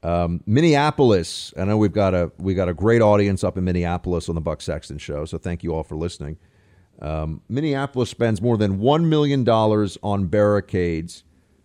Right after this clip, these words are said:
ahead of the Derek Chauvin trial next week, according to the Daily Mail here. The Derek Chauvin trial for the murder of George Floyd. Businesses are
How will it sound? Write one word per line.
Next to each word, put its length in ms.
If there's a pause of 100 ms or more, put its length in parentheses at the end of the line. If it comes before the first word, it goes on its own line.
(160)
ahead 240
of 180
the 140
Derek 420
Chauvin 440
trial 300
next 260
week, 160
according 220
to 60
the 80
Daily 200
Mail 280
here. 300
The 100
Derek 280
Chauvin 260
trial 280
for 100
the 60
murder 260
of 120
George 280
Floyd. 480 (760)
Businesses 800
are 440